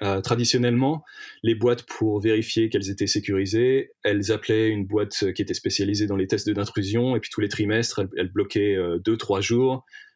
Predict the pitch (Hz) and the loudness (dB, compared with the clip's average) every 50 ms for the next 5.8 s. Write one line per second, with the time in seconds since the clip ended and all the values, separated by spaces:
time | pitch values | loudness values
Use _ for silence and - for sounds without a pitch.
0 | _ - - 101 107 107 110 113 - 113 110 104 101 95 95 95 95 95 95 95 | _ -4 -2 0 0 0 0 0 0 -2 -2 -2 0 0 2 2 2 0 -2 0
1 | - 120 113 - 110 - 110 101 - - 110 107 104 - - - - - - 107 | 0 0 0 0 0 0 0 0 0 -2 -2 -2 -2 -4 -4 -6 -4 -2 -2 -2
2 | 104 104 110 101 110 110 110 104 - - 104 90 - 107 101 95 - - - 104 | 0 0 -2 0 0 0 0 0 0 -2 -2 -2 0 -2 -2 -4 -4 -6 -4 -2
3 | 104 101 95 95 92 - - - 107 120 127 - - _ _ _ _ _ - - | -2 0 0 -2 -4 -4 -2 0 0 0 0 -2 -6 _ _ _ _ _ -20 -20
4 | - - _ _ - 104 101 110 123 120 - 120 113 123 143 156 143 - - 107 | -20 -20 _ _ -2 0 2 0 0 2 2 2 2 2 2 2 0 0 0 0
5 | 107 117 120 123 127 123 104 104 95 95 92 92 98 110 - | 2 2 2 2 2 2 2 2 2 2 2 2 0 -2 -4